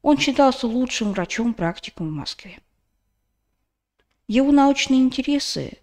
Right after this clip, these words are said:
были многообразны. На прошлом занятии мы упоминали, что он был основоположником одной из первых в России хирургических школ.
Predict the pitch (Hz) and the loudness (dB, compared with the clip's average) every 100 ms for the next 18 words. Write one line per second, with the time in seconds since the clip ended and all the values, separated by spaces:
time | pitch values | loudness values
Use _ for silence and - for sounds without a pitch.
0 | _ 175 233 262 247 226 208 170 123 113 | _ -6 -2 0 0 -2 -2 -4 -4 -6
1 | - - - _ _ _ _ _ _ _ | -8 -16 -20 _ _ _ _ _ _ _
2 | _ _ _ _ _ _ _ _ _ 381 | _ _ _ _ _ _ _ _ _ -20
3 | _ _ _ _ _ _ _ _ _ _ | _ _ _ _ _ _ _ _ _ _
4 | _ - _ - 233 208 220 196 - 185 | _ -20 _ -4 0 2 2 -2 -2 -2
5 | 185 240 269 269 156 175 254 240 226 220 | 0 2 2 0 -4 0 2 0 -2 -2
6 | 233 277 190 131 - - 180 - 214 202 | 2 2 0 -2 -6 -4 -4 -2 -2 -2
7 | 190 185 - 180 - 202 208 170 190 247 | -2 -4 -4 -8 -2 -2 -2 -2 -2 -4
8 | 254 - 202 160 175 160 - 226 196 165 | -6 -8 -6 -2 -2 -4 -4 -4 -2 -4
9 | - 151 - 220 - 196 175 170 151 - | -8 -8 -6 -8 -4 -4 -6 -14 -10 -8
10 | - 214 - - - | -10 -12 -12 -12 -16